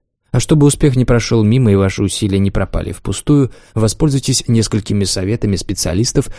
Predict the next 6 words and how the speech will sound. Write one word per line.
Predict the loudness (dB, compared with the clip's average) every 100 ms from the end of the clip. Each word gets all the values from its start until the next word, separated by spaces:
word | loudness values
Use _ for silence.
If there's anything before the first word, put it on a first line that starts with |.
| -2
в | 2
области | 2 2 0 -4
психологии | -2 -2 0 0 0 -2
и | 0 0
личностного | 0 -2 -6 -4 -2 -2
роста. | -4 -8 -10 -12